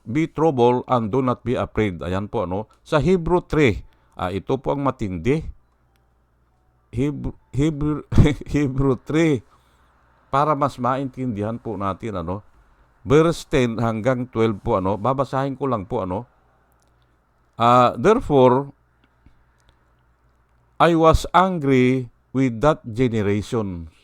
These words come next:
Ito po yung grupo nila Moses, opo, na umalis doon sa Ehipto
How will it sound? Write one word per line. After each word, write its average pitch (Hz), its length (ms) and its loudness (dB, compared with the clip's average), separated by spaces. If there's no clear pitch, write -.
Ito 208 240 2
po 214 160 2
yung 202 460 -2
grupo 196 480 0
nila 165 240 2
Moses, 175 720 -6
opo, 160 480 -2
na 147 400 2
umalis 151 560 0
doon 165 160 0
sa 156 160 -2
Ehipto 117 720 -2